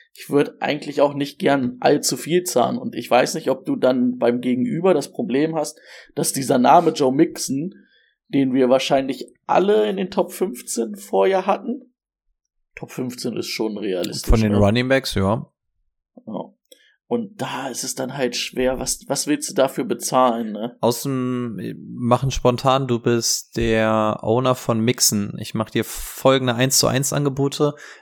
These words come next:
Speaker 2: Ich schieß jetzt einfach aus dem Kopf. Äh, Pacheco?
Speaker 1: Ich geb dir Pacheco?
Speaker 2: Nee, ich,
Speaker 1: Und
Speaker 2: also
Speaker 1: du
Speaker 2: du bist
Speaker 1: kriegst
Speaker 2: Mixon-Owner, würdest du ihn mir geben für Pacheco?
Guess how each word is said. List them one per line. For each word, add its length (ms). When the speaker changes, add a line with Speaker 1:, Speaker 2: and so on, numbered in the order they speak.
Speaker 2:
Ich 180
schieß 180
jetzt 160
einfach 200
aus 180
dem 100
Kopf. 300
Äh, 300
Pacheco? 600
Speaker 1:
Ich 260
geb 180
dir 140
Pacheco? 800
Speaker 2:
Nee, 160
ich, 240
Speaker 1:
Und 80
Speaker 2:
also 180
Speaker 1:
du 80
Speaker 2:
du 60
bist 240
Speaker 1:
kriegst 20
Speaker 2:
Mixon-Owner, 720
würdest 300
du 40
ihn 140
mir 100
geben 240
für 180
Pacheco? 720